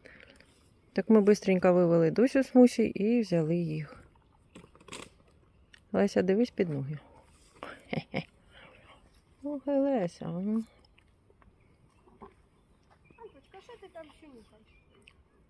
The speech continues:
Speaker 2: Так, пішли гуляти?
Speaker 1: У лісі все десь щось падає, якісь білки скачуть.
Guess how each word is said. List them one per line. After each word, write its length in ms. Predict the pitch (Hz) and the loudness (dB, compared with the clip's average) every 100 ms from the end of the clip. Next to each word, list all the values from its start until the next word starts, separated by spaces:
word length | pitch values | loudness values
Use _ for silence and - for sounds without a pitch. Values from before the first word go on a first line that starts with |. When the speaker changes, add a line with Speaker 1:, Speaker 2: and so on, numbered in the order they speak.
| _ _ 453 427 _ _ _ | _ _ _ _ _ _ _
Speaker 2:
Так, 120 | 480 523 - | -20 -20 -20
пішли 200 | 392 427 415 | -20 -20 -20
гуляти? 200 | 440 932 - _ - | -20 -20 -20 _ -4
Speaker 1:
У 100 | 226 | -2
лісі 300 | 247 254 233 | 0 -2 -4
все 360 | 208 - 240 208 | -6 0 0 2
десь 420 | 220 214 - - | 0 -2 -4 -20
щось 400 | - 202 196 - _ _ _ - _ _ | -8 -6 -6 -12 _ _ _ -20 _ _
падає, 420 | - 254 254 226 226 | -2 2 2 2 0
якісь 300 | - 226 214 | -2 -4 -4
білки 480 | 202 233 254 240 | -4 -4 -2 -4
скачуть. 920 | 254 - - 208 226 220 - 214 - | -4 -8 -6 -2 0 -2 -2 -6 -6